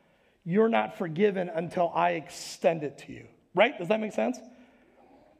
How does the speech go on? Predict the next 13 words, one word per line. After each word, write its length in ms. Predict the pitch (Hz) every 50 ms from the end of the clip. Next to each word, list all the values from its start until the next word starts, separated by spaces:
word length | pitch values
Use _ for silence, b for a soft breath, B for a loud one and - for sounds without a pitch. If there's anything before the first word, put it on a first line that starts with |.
| _ - _ _ _ _ _ _ _ _ _ _ -
Some 240 | - - 294 302 349
of 100 | 320 269
you 80 | 247
have 100 | 254 233
been 120 | 214 240 220
in 100 | 214 185
conflicts 720 | - - 214 240 277 247 - 240 202 185 165 - - - - B B B B B B B - _ _ _ _ _ _ _ _ -
that 460 | 175 240 247 - - - - - - -
you're 160 | 208 220 277
probably 280 | 277 - 311 294 247 226
still 420 | - - - - 262 285 349 339
in 220 | 262 226 202 185
today 680 | 151 - - 185 190 208 233 247 202 170 160 147 - -